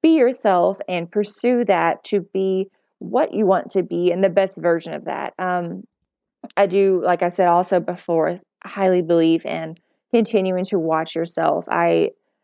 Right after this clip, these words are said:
you know, when I get the images back from photo shoots or from video shoots, I will always watch them and try to take note, or I'll visit the websites that I'm shooting for and, and see my images. Then I can just learn better angles and this and that.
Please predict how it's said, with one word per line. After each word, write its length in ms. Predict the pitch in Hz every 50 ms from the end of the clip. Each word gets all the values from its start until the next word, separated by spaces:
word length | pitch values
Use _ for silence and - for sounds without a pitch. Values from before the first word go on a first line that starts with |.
| _ -
you 80 | 190 202
know, 100 | 185 175
when 100 | 185 185
I 40 | 190
get 160 | 180 202 -
the 100 | - -
images 360 | 233 220 214 202 185 180 170 170
back 300 | 190 180 175 165 - -
from 480 | _ - 175 165 170 165 165 165 170 -
photo 300 | 247 233 226 214 196 196
shoots 440 | 185 - - 170 165 160 160 _ -
or 360 | - 175 180 175 175 175 175 175
from 200 | - 175 180 175
video 560 | 175 185 180 185 180 180 175 170 175 170 165 156 - -
shoots, 400 | - - 170 165 147 - - _ - -
I 200 | 180 180 180 180
will 560 | 175 170 - _ _ _ _ _ - 240 247
always 300 | 247 233 240 220 214 170
watch 280 | 170 170 170 165 165 - - -
them 240 | 175 175 175 185
and 100 | 190 185
try 220 | 185 - 185 170 170
to 140 | 156 160 165
take 240 | - 220 196 -
note, 260 | 165 170 160 160 165 170
or 120 | 214 220
I'll 120 | 220 220
visit 280 | 196 196 202 180 202 180
the 80 | 180 170
websites 600 | 175 175 165 - - - 185 175 185 185 180 -
that 100 | - 196
I'm 100 | 185 175
shooting 360 | 185 - - 175 160 175 180 175 -
for 260 | - 170 170 175 170
and, 200 | 160 170 180 196 - _ _ _ _ _ _ -
and 180 | - 208 202
see 120 | - 214 196
my 160 | 202 196 180
images. 340 | 190 196 196 196 208 208 196
Then 100 | 226 233
I 100 | 240 254
can 120 | - 269
just 160 | 254 254 254 233
learn 240 | 208 190 196 208
better 220 | 190 180 180 196 190
angles 480 | - - 160 170 165 170 175 185 196
and 80 | 196 185
this 140 | 180 185 -
and 120 | 185 175
that. 220 | 165 156 175 -